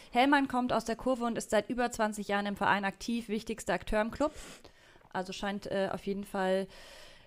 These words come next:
bei Frankfurt sehr, äh, angesehen zu sein. Und ich habe auch noch ein paar andere Kommentare gelesen, die eher darauf vermuten lassen, dass er nicht zu Bayern gehen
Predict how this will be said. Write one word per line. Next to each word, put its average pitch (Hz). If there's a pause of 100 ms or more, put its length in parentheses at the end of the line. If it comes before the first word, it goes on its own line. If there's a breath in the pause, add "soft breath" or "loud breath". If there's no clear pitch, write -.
(160)
bei 226
Frankfurt 254
sehr, 214
äh, 190
angesehen 262
zu 247
sein. 226
Und 214
ich 214
habe 226
auch 214
noch 214
ein -
paar 214
andere 220
Kommentare 202
gelesen, 196
die 185
eher 196
darauf 190
vermuten 190
lassen, 180
dass 170
er 170
nicht 160
zu -
Bayern 156
gehen 151